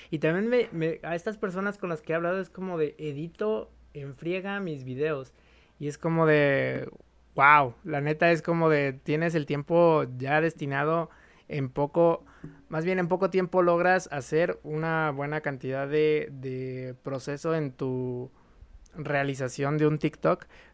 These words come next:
como de, ya tengo preparado lo que voy a decir,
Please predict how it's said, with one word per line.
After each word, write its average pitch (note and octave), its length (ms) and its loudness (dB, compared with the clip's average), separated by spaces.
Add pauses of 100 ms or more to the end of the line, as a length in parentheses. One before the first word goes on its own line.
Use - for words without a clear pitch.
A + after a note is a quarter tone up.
(120)
como C#3 220 -4
de, C3+ 540 -2
ya D3 220 -4
tengo D#3 220 0
preparado C3+ 400 -2
lo B2 140 -4
que - 80 -8
voy C3 100 -2
a C3 40 0
decir, G#3 340 -2